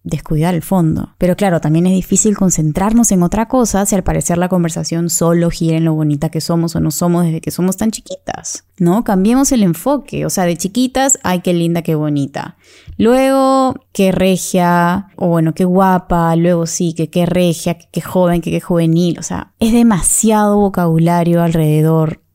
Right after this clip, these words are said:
de una sola cosa para decir lo mismo. Y, bueno, si tienes acceso o lidias con adolescentes o universitarias, por ejemplo, que tienen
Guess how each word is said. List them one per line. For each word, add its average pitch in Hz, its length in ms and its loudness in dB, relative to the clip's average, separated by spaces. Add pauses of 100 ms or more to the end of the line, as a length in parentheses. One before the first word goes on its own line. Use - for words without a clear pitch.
(220)
de 170 140 2
una 160 220 2
sola 151 280 -2
cosa 165 360 -2
para 165 180 0
decir 147 360 0
lo 147 120 0
mismo. - 300 -6 (180)
Y, 156 840 2 (520)
bueno, 208 300 4
si 165 120 0
tienes 240 360 2
acceso 214 580 0
o 180 100 0
lidias 214 380 0
con 208 180 -2
adolescentes 185 1040 0
o 185 60 0
universitarias, 175 760 0
por 170 140 0
ejemplo, 170 420 -2
que 175 120 -2
tienen 170 640 0